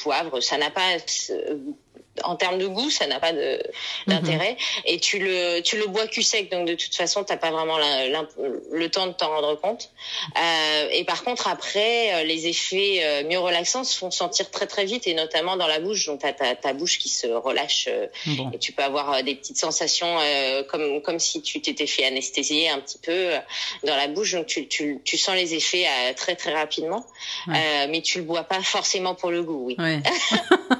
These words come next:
Speaker 2: Bon, bah, écoute, si c'est bon pour la santé, pour le corps, après tout, on, on, on se console, hein. Et, et la fête
Speaker 1: Et
Speaker 2: ou
Speaker 1: c'est bon pour l'esprit et pour les communautés. C'est,
Speaker 2: Ah
Speaker 1: euh,
Speaker 2: oui.
Speaker 1: voilà, c'est le, c'est la, c'est, c'est le,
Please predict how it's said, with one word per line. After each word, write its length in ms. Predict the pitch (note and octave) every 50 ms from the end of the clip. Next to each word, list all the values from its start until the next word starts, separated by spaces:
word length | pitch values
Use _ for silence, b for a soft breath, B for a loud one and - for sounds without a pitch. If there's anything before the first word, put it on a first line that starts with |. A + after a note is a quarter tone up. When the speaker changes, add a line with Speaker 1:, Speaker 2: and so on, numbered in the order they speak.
| - B B B D5 C#5 B B -
Speaker 2:
Bon, 440 | G#3+ E3+ F3 F3 F3 E3+ F3 E3+
bah, 260 | E3 E3 D#3+ E3 F3 -
écoute, 260 | G3 G3+ - G3 D#3+ -
si 100 | - F#3+
c'est 140 | - G3+
bon 160 | F#3 E3+ F#3 G3
pour 120 | - F#3
la 100 | E3 D#3+
santé, 480 | D#3 - D3+ C#3 C3 - F3 F3 F3 F3
pour 160 | E3 D#3 D3+
le 100 | C#3 C3+
corps, 200 | B2+ - D#3+ D#3+ E3
après 220 | C#3+ - - B2
tout, 180 | A#2+ - - D3 D3 C#3+ B2+
on, 120 | B2 C3 -
on, 140 | - D#3 D3 -
on 120 | D#3+ D#3
se 100 | - -
console, 460 | - D#3 C#3 - - D#3+ C#3 C3+ C3
hein. 140 | C#3 G#3+ - B B B B B B A#3+ B
Et, 340 | G3 G3+ G3 F#3 - G#3 G#3+
et 40 | G3+
la 140 | G3+ G3+
fête 380 | F#3+ G3+ - C4 B3 B3+ A#3+ -
Speaker 1:
Et 20 |
Speaker 2:
ou 40 | G#3
Speaker 1:
c'est 60 | F3 F#3+
bon 140 | B3+ F#4 F4+
pour 140 | - F4+
l'esprit 540 | C#4+ D4+ D4+ - - - - C4+ C4+ C#4+ C#4
et 60 | A#3+
pour 160 | G3+ - A3 G#3+
les 160 | G#3 G3+ G#3
communautés. 680 | B3 A#3+ A#3 A#3+ B3 A#3+ A#3 A#3 A3 - G3 F#3+ G#3
C'est, 240 | A3 - - E3+ D3 -
Speaker 2:
Ah 180 | F#3+ E3+ E3+
Speaker 1:
euh, 40 | F3
Speaker 2:
oui. 60 | D#3+
Speaker 1:
voilà, 160 | C#3+ D#3+ G3+ - F#3+
c'est 220 | - - F3 D3+
le, 240 | C#3 C#3 C3 B2 B2+
c'est 220 | C3 - - C#3+
la, 160 | C3+ C#3+ C#3
c'est, 320 | D3 - - F#3+ E3+ E3+ F3
c'est 240 | E3+ - - F#3 F3
le, 540 | E3+ E3+ E3 D#3 D3+ D3+ D3 C#3+ C#3+ C#3+